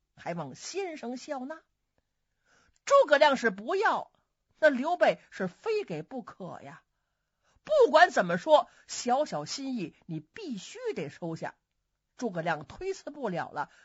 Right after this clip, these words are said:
才命书童儿把礼物抬下去。然后诸葛亮命人准备酒饭，款待刘关张弟兄。其实诸葛亮他们家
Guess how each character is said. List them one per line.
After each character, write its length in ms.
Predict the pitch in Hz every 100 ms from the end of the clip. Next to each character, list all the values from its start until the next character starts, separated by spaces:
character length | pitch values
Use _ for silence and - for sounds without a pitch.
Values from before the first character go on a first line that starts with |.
| -
才 220 | - 165
命 180 | 185 151
书 260 | - 359
童 240 | 349 185 185
儿 140 | 131 _ -
把 180 | 151
礼 400 | 151 233 202 131 -
物 180 | 202 160
抬 380 | - 151 156 247
下 200 | 254 170
去。 220 | - _ _ _ _ _ _ _ _ _ _ _ _ _ _
然 260 | 175 202 202
后 160 | 190
诸 160 | 175 214
葛 140 | 175
亮 320 | 185 175 139 - _ _ _ _ _ _ _ -
命 260 | 277 226
人 400 | 185 196 220 240 _ _
准 360 | 240 190 175 208
备 240 | 466 226
酒 260 | - 143 -
饭， 340 | 208 135 143 _ _ -
款 580 | - 226 143 117 127 180
待 220 | 359 320
刘 460 | 156 160 175 190
关 260 | 196 175 170
张 180 | 165 156
弟 200 | 165 131
兄。 220 | 170 - _ _ _ _ _ _ _ _ _ _ -
其 340 | - 370 466
实 220 | - 370
诸 180 | 262 330
葛 80 | 311
亮 160 | 202 190
他 120 | 214
们 100 | 226
家 220 | 226